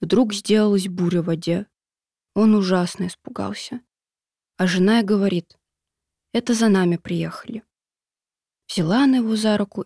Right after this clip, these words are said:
и вывела на крыльцо. Видит он, под водой по дороге несется тройка красных лошадей.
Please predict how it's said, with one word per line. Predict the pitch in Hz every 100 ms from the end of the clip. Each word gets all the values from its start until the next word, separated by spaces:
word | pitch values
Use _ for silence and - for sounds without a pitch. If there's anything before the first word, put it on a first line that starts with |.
| -
и | 214
вывела | 185 170 175 170
на | 170
крыльцо. | - - 170 - 180 - _ _ _ _ _ _
Видит | 202 226 196 -
он, | 175 170 - _ _ _
под | - 160
водой | 180 175 220 269
по | 254 -
дороге | 175 185 214 208
несется | 196 190 - 220 226
тройка | - 208 220 202
красных | - 202 - 208 202
лошадей. | - 233 185 170 156